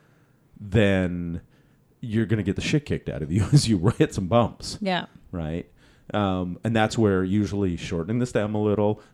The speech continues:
Speaker 1: getting the right width bar on, positioning everything properly, all of those things. Like, if it's a, a mountain bike bar, i-, most of the time it's, like, take everything off,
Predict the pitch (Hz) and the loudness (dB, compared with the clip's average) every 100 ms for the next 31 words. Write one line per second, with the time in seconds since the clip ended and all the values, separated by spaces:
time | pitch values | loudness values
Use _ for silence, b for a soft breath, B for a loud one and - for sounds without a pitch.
0 | - 76 80 98 107 107 117 123 123 113 | -16 -10 -6 -2 0 0 2 0 0 0
1 | 92 92 92 95 95 95 95 95 b b | 0 0 0 0 0 -2 -4 -8 b b
2 | b - 107 85 85 - 104 98 98 104 | b -4 -2 -2 -6 -4 -2 -2 -2 -2
3 | 113 98 95 85 82 87 87 85 85 85 | -4 -4 -2 -2 -2 -4 -4 -4 -4 -6
4 | - b b b b - 101 113 120 113 | -12 b b b b -2 2 6 4 6
5 | 110 101 - 98 87 85 87 95 92 - | 6 4 2 0 0 -2 -4 -2 -4 -2
6 | 98 90 76 b b b b b b b | 0 0 -2 b b b b b b b
7 | b b _ - 127 139 196 147 143 127 | b b _ -2 4 6 6 4 6 6
8 | 120 117 120 B B B B B B _ | 6 6 2 B B B B B B _
9 | - 143 131 - 127 120 117 113 123 - | -6 2 2 2 -2 6 6 6 4 2
10 | 110 104 101 - 98 - 104 85 - _ | 0 2 0 -2 -4 -4 -4 -4 -8 _
11 | - 120 113 113 107 104 98 95 92 90 | -2 0 2 0 -2 0 2 2 2 -2
12 | - | -10